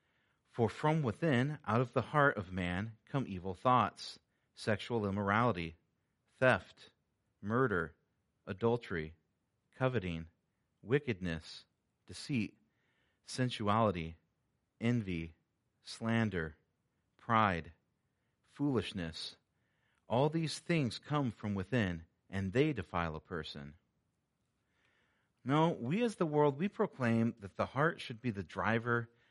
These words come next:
for all our decisions and actions. As followers of God's word,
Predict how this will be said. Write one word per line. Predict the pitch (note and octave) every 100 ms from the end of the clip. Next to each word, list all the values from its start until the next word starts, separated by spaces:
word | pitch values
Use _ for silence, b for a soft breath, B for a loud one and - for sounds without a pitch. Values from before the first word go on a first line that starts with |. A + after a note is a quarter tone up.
| b
for | - G2 - -
all | G#2+ C#3
our | D3
decisions | D3+ D3+ - A#2 G#2+ A2 A#2 -
and | F#2 F#2 -
actions. | E2+ F2+ - - D2+ - - _ _ _ b b b b b b b
As | A2 -
followers | D3+ D#3+ E3+ D#3+ -
of | G2+
God's | B2 A#2+ G2
word, | G2 C3 A2 G#2